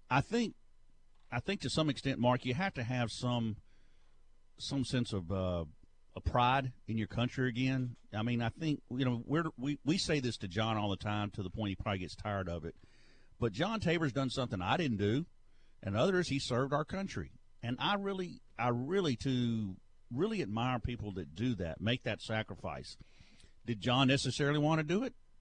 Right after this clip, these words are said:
I don't know. Uh, maybe not, but he did it,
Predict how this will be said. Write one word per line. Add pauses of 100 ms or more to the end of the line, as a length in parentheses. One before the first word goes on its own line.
(340)
I
don't
know. (420)
Uh, (240)
maybe
not,
but
he
did
it,